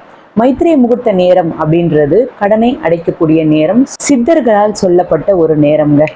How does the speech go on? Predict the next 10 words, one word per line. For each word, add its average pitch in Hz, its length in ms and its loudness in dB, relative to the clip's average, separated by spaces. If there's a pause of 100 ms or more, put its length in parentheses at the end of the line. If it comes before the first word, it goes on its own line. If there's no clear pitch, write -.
(160)
மாதம் 214 460 0
மாதம் 165 320 0
இந்த 165 180 2
மைத்திரை 165 440 0
முகூர்த்த 151 280 0
நேரம் 151 360 0
வரும். 151 240 0 (520)
அதாவது 214 580 0
ஒரு 247 200 2
மாதத்துல 214 480 0